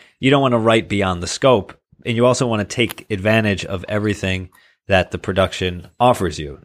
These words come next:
whether it's the physical space or the style of, of shoot. So that's a long introduction, but, you know, personalized video is one of those tools that you have. So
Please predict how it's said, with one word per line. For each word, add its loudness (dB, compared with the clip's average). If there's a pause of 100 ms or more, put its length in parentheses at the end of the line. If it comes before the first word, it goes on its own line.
(240)
whether -4
it's -10
the -10
physical -4
space -6
or -6
the -10
style -4
of, -16
of -14
shoot. -10 (720)
So -4
that's -2
a -2
long 4
introduction, -2
but, -6 (240)
you -6
know, -6
personalized -2
video 4
is -4
one -2
of -4
those -2
tools -2
that -8
you -10
have. -4
So -4